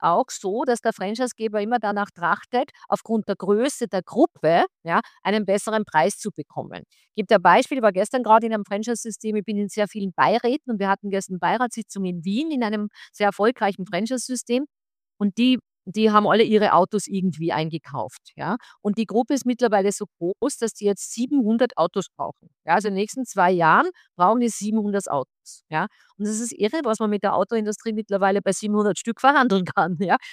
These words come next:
Also das würde ein Einzelner nicht schaffen und das ist auch Aufgabe der Franchise-Zentrale. Wir nennen das Rahmenverträge, ja, oder Strom zum Beispiel oder Telefonie, ja. Wenn das System wächst, können auch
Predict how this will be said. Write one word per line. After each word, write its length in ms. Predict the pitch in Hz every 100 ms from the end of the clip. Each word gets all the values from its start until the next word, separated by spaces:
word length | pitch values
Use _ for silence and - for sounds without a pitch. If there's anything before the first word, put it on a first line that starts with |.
| -
Also 240 | - 190 202 _ -
das 200 | 214 -
würde 220 | 208 233
ein 80 | 233
Einzelner 380 | 180 226 240 233
nicht 220 | 240 226
schaffen 260 | 214 214 -
und 100 | 208
das 140 | 214
ist 160 | 233 214
auch 220 | 220 262
Aufgabe 500 | - 190 - 185 180
der 120 | 190
Franchise-Zentrale. 1040 | 185 180 190 208 - 220 208 185 175 214 208
Wir 100 | 196
nennen 240 | 190 190
das 140 | 185 -
Rahmenverträge, 920 | 156 170 208 214 226 - 220 233 269 370 -
ja, 180 | 175 190 - - - -
oder 240 | 214 214
Strom 420 | - - 208 247
zum 160 | - 185
Beispiel 360 | 151 120 -
oder 120 | 185 180
Telefonie, 840 | - 202 202 214 202 226 254 170
ja. 200 | - 156 - _
Wenn 220 | - 208 220
das 200 | 214 -
System 480 | 220 - 190 196
wächst, 360 | 160 156 - -
können 240 | 214 214
auch 180 | - 185